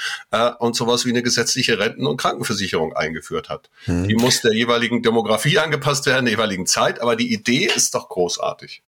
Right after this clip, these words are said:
Speaker 2: Letzte Frage so zum, zum Unterschied zwischen Kulturen und Ländern. Ist das Empfinden oder das Leiden unter Unfairness, unter Ungleichheit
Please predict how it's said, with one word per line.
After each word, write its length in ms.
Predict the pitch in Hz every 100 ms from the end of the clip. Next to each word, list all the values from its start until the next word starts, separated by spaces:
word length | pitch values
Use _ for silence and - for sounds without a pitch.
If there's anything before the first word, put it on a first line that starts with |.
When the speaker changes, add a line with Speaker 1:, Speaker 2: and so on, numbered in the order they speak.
| _ - - -
Speaker 2:
Letzte 300 | 110 - 147
Frage 380 | - 120 123 123
so 140 | 107
zum, 520 | 101 - 104 104 95
zum 140 | - 117
Unterschied 400 | 117 113 113 101
zwischen 360 | - 98 95
Kulturen 520 | - 95 - 117 123 123
und 160 | 95
Ländern. 460 | 92 101 120 123 135 - - -
Ist 240 | 120 -
das 100 | 175
Empfinden 880 | - 113 - 135 208 - 147 147 - -
oder 160 | 101 82
das 180 | 85
Leiden 460 | 80 80 139 175 139
unter 360 | 117 120 110 147
Unfairness, 840 | 123 127 - 107 104 110 110 113
unter 200 | 101 -
Ungleichheit 840 | 110 110 98 101 - 98 98 104